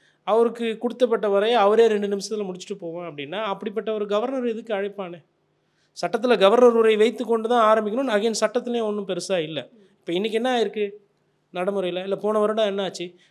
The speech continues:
சபாநாயகர் ஐயா அப்பாவு வைத்து நீங்க அந்த கவர்னர் உரையை படித்துக்கொண்டு இதுதான் கவர்னர் உரைன்னு ஏத்துக்கிட்டீங்க. போன முறையா இதான் பண்ணாரு. அப்ப இந்த முறை இவர் இதுதான் பண்ண போறாருன்னு உங்களுக்கு கொஞ்சம் கூட அது தோணலையா? எதற்கு வந்து காவல்துறை நேரத்தை வீணடிக்கணும், ஒரு கவர்னர் வரணும்,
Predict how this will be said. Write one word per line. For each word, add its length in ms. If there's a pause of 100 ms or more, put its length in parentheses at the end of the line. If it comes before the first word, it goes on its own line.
சபாநாயகர் 580
ஐயா 360
அப்பாவு 240
வைத்து 520
நீங்க 220
அந்த 160
கவர்னர் 300
உரையை 260
படித்துக்கொண்டு 460
இதுதான் 300
கவர்னர் 360
உரைன்னு 140
ஏத்துக்கிட்டீங்க. 600 (360)
போன 280
முறையா 280
இதான் 200
பண்ணாரு. 260
அப்ப 180
இந்த 140
முறை 240
இவர் 160
இதுதான் 300
பண்ண 200
போறாருன்னு 300
உங்களுக்கு 240
கொஞ்சம் 280
கூட 160
அது 220
தோணலையா? 440 (480)
எதற்கு 320
வந்து 180
காவல்துறை 520
நேரத்தை 360
வீணடிக்கணும், 560
ஒரு 160
கவர்னர் 420
வரணும், 360